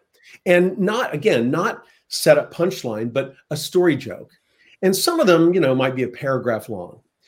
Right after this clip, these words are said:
So what we do is we work on the students coming up with a character and a fun voice and sound effects, and they present this joke story, uh, during class. Now, don't tell anyone,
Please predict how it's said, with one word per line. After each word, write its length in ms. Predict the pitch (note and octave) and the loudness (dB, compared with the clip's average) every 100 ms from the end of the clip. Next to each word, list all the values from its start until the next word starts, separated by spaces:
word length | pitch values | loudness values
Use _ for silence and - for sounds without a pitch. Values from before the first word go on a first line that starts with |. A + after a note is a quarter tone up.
| _ | _
So 140 | - F#3 | -2 4
what 160 | A3 | 4
we 100 | G3+ | 4
do 220 | D#3+ B3 | 0 2
is 120 | G3 B2+ | 4 4
we 140 | C#3 | 0
work 340 | C#3+ G#3+ A#3 - | 4 2 2 -2
on 460 | C3+ C3+ C3+ C#3 - _ _ | -2 -2 -2 -6 -16 _ _
the 80 | C3 | -8
students 600 | - - A3+ E3 D#3 - | -6 -4 0 0 0 -8
coming 380 | - F#3 G3+ F#3 | -10 -2 0 0
up 140 | E3+ | -2
with 120 | C#3 | -8
a 40 | A#2+ | -12
character 640 | - - D#3 C#3+ - F2 | -12 -6 -6 -6 -10 -16
and 120 | F#2 | -16
a 40 | G#2+ | -16
fun 320 | - F3+ D#3+ | -4 0 0
voice 480 | D#3 C#3+ B2+ A2+ - | 0 2 2 0 -8
and 120 | G2+ | -6
sound 320 | - E3 F3 | -4 -2 -4
effects, 420 | D#3+ A#2+ A2 - - _ _ - | -4 -8 -12 -14 -20 _ _ 0
and 140 | D#3+ | 2
they 140 | E3 | 4
present 580 | D#3+ D#3 B2+ A#2 G#3 A3 | 2 -4 -4 -4 -4 -2
this 260 | E3 D3+ - | -4 -4 -6
joke 480 | A2+ C#3 C#3+ D#3 - | -8 -2 -2 -2 -8
story, 640 | - - B3 G#2+ F2+ B2+ G#3+ _ _ _ _ _ | -8 -8 -8 -8 -10 -14 -16 _ _ _ _ _
uh, 280 | D3 C#3 C#3+ | -4 -2 -4
during 280 | C3 B2+ D#3 | -2 -2 -2
class. 520 | - D#4 - - - _ _ _ _ _ _ _ _ _ | -4 -8 -10 -14 -18 _ _ _ _ _ _ _ _ _
Now, 360 | C#3 A#2 F#2 - _ _ _ _ - | -10 -10 -10 -20 _ _ _ _ -12
don't 200 | E3+ - | -12 -12
tell 220 | D#3 D3+ | -14 -12
anyone, 500 | A#2+ G2 F2 A2 | -14 -16 -20 -20